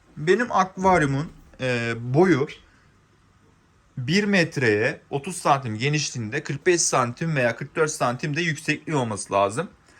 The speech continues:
Bunları hesaplayarak akvaryuma vereceğiz. Şimdi, e, telefonu sabitleyeceğim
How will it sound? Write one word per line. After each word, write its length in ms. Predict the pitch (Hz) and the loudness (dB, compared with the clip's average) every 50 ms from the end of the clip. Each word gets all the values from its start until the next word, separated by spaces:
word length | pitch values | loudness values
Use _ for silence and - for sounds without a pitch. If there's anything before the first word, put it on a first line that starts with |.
| - - - - - - _ - - | -20 -20 -20 -20 -20 -20 _ -10 -4
Bunları 480 | 247 285 254 226 180 147 120 113 110 135 | -2 -2 0 2 2 2 2 2 0 -2
hesaplayarak 760 | 175 175 - 226 208 208 - - 208 165 139 165 170 - - | -4 -2 0 -2 -2 -2 0 0 2 2 2 0 -2 -2 0
akvaryuma 640 | 196 208 214 214 - 190 170 143 127 143 170 202 190 | 0 0 0 0 2 4 4 4 4 2 2 0 2
vereceğiz. 540 | 160 139 123 120 104 104 98 - - - - _ _ _ _ _ _ _ _ _ _ _ _ _ _ _ - - - | 2 2 2 2 0 -4 -4 -4 -8 -10 -14 _ _ _ _ _ _ _ _ _ _ _ _ _ _ _ -20 -12 -10
Şimdi, 300 | - - 190 196 185 185 180 175 - - - | -8 -6 -4 0 2 2 2 2 0 -2 -2
e, 80 | 123 117 117 113 113 113 110 110 110 107 | 0 2 2 2 2 2 2 0 -2 -2
telefonu 400 | - 170 165 165 - 151 135 113 | -2 0 0 0 0 -2 -4 -4
sabitleyeceğim 720 | 101 - 156 151 160 160 165 160 - 175 156 139 160 160 180 | -2 2 4 4 4 4 2 0 -2 -2 0 2 2 2 2